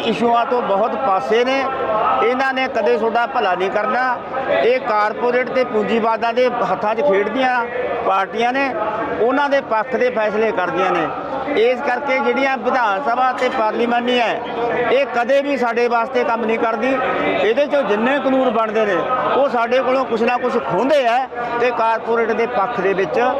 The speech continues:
ਇਹ ਖੜਦੇ ਨੇ। ਇਸ ਕਰਕੇ ਜੋ ਕੁਛ ਵੀ ਹੁਣ ਤੱਕ ਅਸੀਂ ਨੇ ਲਿਆ ਹੈ, ਅਸੀਂ ਸੰਘਰਸ਼ਾਂ ਦੇ ਜ਼ੋਰ ਤੇ ਲਿਆ, ਆਪਦੀ ਤਾਕਤ ਦੇ ਸਿਰ ਤੇ ਲਿਆ ਤੇ ਇਹਨਾਂ ਨਾਲ ਭਿੜ ਕੇ ਲਿਆ। ਇਸ ਕਰਕੇ ਅੱਜ ਦੇ ਇਕੱਠ ਦੇ ਵਿੱਚ ਅਸੀਂ ਲੋਕਾਂ ਨੂੰ ਦੱਸਣਾ ਚਾਹੁੰਦੇ ਹਾਂ ਵੀ ਇਹਨਾਂ ਤੋਂ ਭਰੋਸਾ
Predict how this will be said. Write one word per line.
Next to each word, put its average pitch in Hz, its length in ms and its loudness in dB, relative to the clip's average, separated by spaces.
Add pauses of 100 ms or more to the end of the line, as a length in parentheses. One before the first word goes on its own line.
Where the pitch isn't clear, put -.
(300)
ਇਹ 240 120 2
ਖੜਦੇ 226 360 -2
ਨੇ। - 640 -2
ਇਸ 254 160 0
ਕਰਕੇ 269 360 0 (100)
ਜੋ 202 180 2
ਕੁਛ 269 220 0
ਵੀ 294 140 4
ਹੁਣ 247 180 2
ਤੱਕ 247 260 -2
ਅਸੀਂ 240 180 2
ਨੇ 240 100 2
ਲਿਆ 208 220 2
ਹੈ, 147 160 0 (500)
ਅਸੀਂ 220 200 0
ਸੰਘਰਸ਼ਾਂ 233 520 0
ਦੇ 240 100 2
ਜ਼ੋਰ 175 260 0
ਤੇ 226 200 0
ਲਿਆ, 262 280 2 (480)
ਆਪਦੀ 302 320 0
ਤਾਕਤ 214 340 0
ਦੇ 233 160 2
ਸਿਰ 180 220 0
ਤੇ 233 200 0
ਲਿਆ 302 260 2 (420)
ਤੇ 233 80 4
ਇਹਨਾਂ 262 220 0
ਨਾਲ 269 180 0
ਭਿੜ 262 240 0
ਕੇ 202 220 0
ਲਿਆ। 160 220 2 (400)
ਇਸ 254 280 2
ਕਰਕੇ 262 360 0
ਅੱਜ 233 160 -2
ਦੇ 277 120 2
ਇਕੱਠ 247 280 -2
ਦੇ 240 160 2
ਵਿੱਚ 233 220 0
ਅਸੀਂ 214 160 0
ਲੋਕਾਂ 214 280 2
ਨੂੰ 202 80 -2
ਦੱਸਣਾ 190 280 0
ਚਾਹੁੰਦੇ 196 260 0
ਹਾਂ 240 140 0 (420)
ਵੀ 240 120 2
ਇਹਨਾਂ 247 380 0
ਤੋਂ 254 160 0
ਭਰੋਸਾ 220 560 0